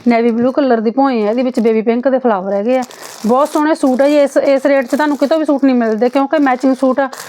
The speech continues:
ਅਸੀਂ ਵੀ ਸੇਲ ਕਰ ਰਹੇ ਹਾਂ ਜੀ, ਇਹ ਸਾਨੂੰ ਫਾਇਦੇ 'ਚ ਮਿਲੇ ਆ, ਇਸ ਕਰਕੇ ਆਪਾਂ ਤੁਹਾਨੂੰ ਵੀ ਰੇਟ ਉਸ ਹਿਸਾਬ ਨਾਲ ਦੱਸਿਆ ਨਾ। ਤੇ ਅਸੀਂ ਪਹਿਲਾਂ, ਇਹ ਸਾਢੇ ਚਾਰ ਸੌ ਰੁਪਏ ਦਾ ਸੇਲ ਹੁੰਦਾ ਜੀ ਬਾਜ਼ਾਰ 'ਚ ਸੂਟ, ਆਪਾਂ ਨੂੰ ਪੜਤੇ ਨਾਲ ਮਿਲੇ ਸੀਗੇ।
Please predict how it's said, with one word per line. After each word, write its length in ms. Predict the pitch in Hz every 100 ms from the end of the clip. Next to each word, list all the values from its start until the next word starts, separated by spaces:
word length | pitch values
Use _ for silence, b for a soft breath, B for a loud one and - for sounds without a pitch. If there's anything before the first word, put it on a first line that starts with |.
| B 269
ਅਸੀਂ 180 | 269 311
ਵੀ 80 |
ਸੇਲ 240 | 320 302 269
ਕਰ 200 | 269 262
ਰਹੇ 220 | 277 302
ਹਾਂ 80 | 311
ਜੀ, 80 | 294
ਇਹ 100 | 302
ਸਾਨੂੰ 280 | 302 285
ਫਾਇਦੇ 280 | 269 240 247
'ਚ 80 | 247
ਮਿਲੇ 320 | 262 254 269
ਆ, 60 | 277
ਇਸ 160 | 254
ਕਰਕੇ 260 | - 262 269
ਆਪਾਂ 200 | 254 269
ਤੁਹਾਨੂੰ 240 | 285 277
ਵੀ 100 | 240
ਰੇਟ 200 | 277 247
ਉਸ 100 | 254 240
ਹਿਸਾਬ 220 | 233 285
ਨਾਲ 160 | 269 269
ਦੱਸਿਆ 340 | 247 - 240
ਨਾ। 140 | 277 349 B B B B B
ਤੇ 200 | 277 277
ਅਸੀਂ 160 | 262 294
ਪਹਿਲਾਂ, 280 | 285 269 269
ਇਹ 160 | 294
ਸਾਢੇ 260 | 294 262 302
ਚਾਰ 240 | 339 285
ਸੌ 140 | 262 254
ਰੁਪਏ 180 | 254
ਦਾ 100 | 247
ਸੇਲ 240 | 247 254 240
ਹੁੰਦਾ 300 | 220 208 226
ਜੀ 100 | 247
ਬਾਜ਼ਾਰ 300 | 240 220 202
'ਚ 100 | 226
ਸੂਟ, 240 | 233 220 320 339 _ 285
ਆਪਾਂ 220 | 247 269
ਨੂੰ 80 | 262
ਪੜਤੇ 320 | 254 - 277
ਨਾਲ 160 | 277
ਮਿਲੇ 220 | 262 262 269
ਸੀਗੇ। 300 | 311 311